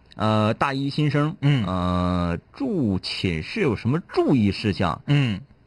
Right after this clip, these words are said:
Speaker 1: 我觉得注意事项唯一的一个就是要真诚。
Speaker 2: 啊。
Speaker 1: 特别真诚的去面对你室友，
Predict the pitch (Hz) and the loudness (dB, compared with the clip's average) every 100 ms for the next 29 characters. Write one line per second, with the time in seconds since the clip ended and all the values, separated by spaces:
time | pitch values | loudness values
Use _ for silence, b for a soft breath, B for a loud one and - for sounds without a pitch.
0 | _ _ - 113 - 117 151 - 180 147 | _ _ -2 0 2 0 0 -2 0 0
1 | 139 143 135 107 135 127 90 87 92 - | 0 0 0 0 0 0 -2 -2 -6 -6
2 | 90 92 87 - - _ - 151 - - | -6 -4 -4 -6 -20 _ -2 0 -2 -10
3 | - _ - 131 170 151 113 - - 277 | -16 _ -4 -2 0 -4 -12 -18 -4 2
4 | 247 135 143 202 190 170 113 107 104 170 | 2 2 0 0 0 0 2 0 2 2
5 | 151 208 175 120 131 101 92 - 156 82 | 4 4 2 2 2 0 -2 -2 0 0
6 | - | -6